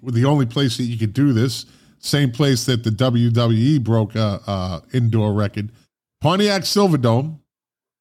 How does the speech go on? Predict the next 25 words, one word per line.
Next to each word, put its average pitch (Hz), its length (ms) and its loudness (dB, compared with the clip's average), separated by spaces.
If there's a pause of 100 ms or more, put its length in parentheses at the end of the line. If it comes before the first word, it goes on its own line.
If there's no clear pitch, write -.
(280)
when 123 140 -2
seventy-six 185 840 -2
thousand 156 480 -2
two 175 180 0
hundred 143 240 0
and 123 120 0
twenty-nine 123 440 0
people 113 300 -2
attended 110 420 0
a 95 60 -6
concert 104 440 -2
here 95 280 -4 (480)
on 110 120 2
the 110 60 2
group's 120 380 -2
nineteen 113 420 0
seventy-seven 107 760 0
North 107 360 -2
American 98 640 -4 (180)
tour. 95 320 -8 (580)
Was 107 120 0
that 165 140 0
Led 202 180 2
Zeppelin 196 300 2
three? 160 340 -2